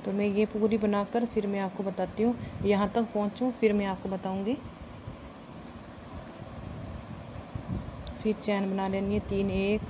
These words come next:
दो, तीन, और इसी होल में दोबारा फिर चार डबल चैन करके हमने, अ, डबल क्रोशिया करके फिर बनाना है, दो बार बनाना है इस होल में,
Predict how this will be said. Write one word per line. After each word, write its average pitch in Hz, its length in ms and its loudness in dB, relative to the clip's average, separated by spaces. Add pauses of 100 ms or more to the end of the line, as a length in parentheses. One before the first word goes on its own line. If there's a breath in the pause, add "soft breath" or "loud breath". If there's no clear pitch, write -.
(260)
दो, 190 320 2 (760)
तीन, 165 320 0 (1040)
और 196 80 0
इसी 220 280 4
होल 202 240 6
में 220 220 4
दोबारा 196 360 6
फिर 233 300 4 (360 loud breath)
चार 208 420 6 (500)
डबल 202 300 4 (140)
चैन 214 220 6
करके 214 320 2
हमने, 208 360 4 (140)
अ, 196 140 4
डबल 196 300 4
क्रोशिया 214 340 4
करके 220 340 4 (720 loud breath)
फिर 208 140 6
बनाना 196 320 4
है, 220 80 4
दो 202 180 8
बार 208 160 6
बनाना 196 320 0
है 269 200 2 (140)
इस 196 160 -4
होल 190 180 2
में, 226 180 2